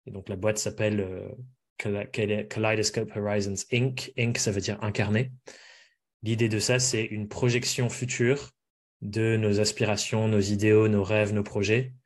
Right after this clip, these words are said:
qui nous fait nous dire, « J'ai trop envie de mettre mes ressources au service de ce futur-là. » Et je pense qu'on a besoin d'osciller entre les deux, d'avoir à la fois cet ancrage de « le moment présent est déjà parfait »,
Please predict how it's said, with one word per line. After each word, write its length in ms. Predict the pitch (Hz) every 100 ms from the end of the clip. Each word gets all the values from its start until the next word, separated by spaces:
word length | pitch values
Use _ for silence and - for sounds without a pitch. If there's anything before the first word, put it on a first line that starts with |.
| _ _ _ _
qui 140 | -
nous 80 | 113
fait 140 | 104 127
nous 100 | 117
dire, « 400 | 104 117 127 - - _ _ _ _ _ _ _ _ _ _ _ -
J'ai 220 | 110 107
trop 260 | - - 131
envie 280 | 123 120 113
de 480 | 110 104 98 98 - _ _ _ _ _ _ _ _ _
mettre 340 | 123 117 123 127
mes 100 | 110
ressources 440 | 107 - 120 -
au 40 | 123
service 380 | 117 104 110
de 80 | 104
ce 140 | 101 107
futur-là. » 440 | 107 104 95 - _ _ _ _ _ _ _ _
Et 40 | 117
je 80 |
pense 180 | - 127
qu'on 120 | 131
a 40 | 110
besoin 280 | 104 107 107
d'osciller 420 | 110 - 123 117
entre 240 | 110 113
les 120 | 107
deux, 200 | 107 104
d'avoir 300 | 101 107 110
à 40 | 110
la 120 | 113
fois 400 | - 127 120 - _ _ _ _
cet 200 | - 107
ancrage 480 | 110 107 - 113 104
de « 340 | 101 101 95 - _ -
le 120 | 107
moment 260 | 113 117
présent 380 | 110 - 107 113
est 80 | 104
déjà 240 | 113 110
parfait », 480 | 110 113 - 120 131